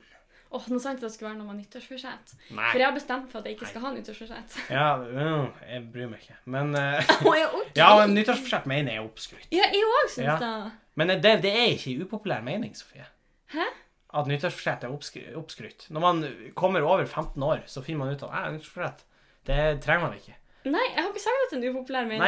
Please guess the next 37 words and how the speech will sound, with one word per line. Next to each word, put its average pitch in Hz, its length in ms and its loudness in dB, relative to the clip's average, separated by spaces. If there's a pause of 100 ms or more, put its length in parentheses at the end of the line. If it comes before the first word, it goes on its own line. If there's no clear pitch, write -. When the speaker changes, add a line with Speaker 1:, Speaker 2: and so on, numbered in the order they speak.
(200)
Speaker 2:
Nei. - 140 -18 (420)
Ok, 175 160 -2
Speaker 1:
Jeg 220 100 2 (160)
Speaker 2:
eh, - 160 6
Speaker 1:
tør 427 160 6
jo 277 120 2
ikke 247 100 -6
å 262 80 -4
ha 392 60 8 (100)
upopulære 214 420 0
meninger. 208 320 2
Speaker 2:
Nei, 370 300 8
ja. 311 160 10 (380)
Og 165 100 2
så 202 60 4
Speaker 1:
<laughs> - 40 6
Speaker 2:
kommer 202 220 8
man 165 80 4
til - 80 6
Speaker 1:
Fullstendig 143 160 8
Speaker 2:
en - 0 -
Speaker 1:
klar 143 160 4
over. 160 80 8
Speaker 2:
periode 151 420 6
sånn, 127 140 -2
når 120 80 -2
man 123 100 -2
blir 131 160 -2
førti, 143 320 -2
og 110 80 -6
så 123 80 -4
er 120 60 -2
det 113 80 -10
sånn, 110 80 -8
«Å, 160 160 4
jeg 139 100 2
skal», 143 400 4